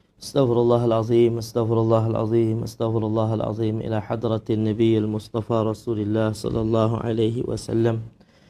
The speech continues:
وإلى كافة الأنبياء والمرسلين، وإلى جميع المسلمين والمسلمات والمؤمنين والمؤمنات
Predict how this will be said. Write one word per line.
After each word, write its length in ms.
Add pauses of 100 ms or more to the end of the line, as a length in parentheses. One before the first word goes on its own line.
(220)
وإلى 280
كافة 520
الأنبياء 840
والمرسلين، 720 (880)
وإلى 240
جميع 360
المسلمين 640
والمسلمات 1000
والمؤمنين 680
والمؤمنات 800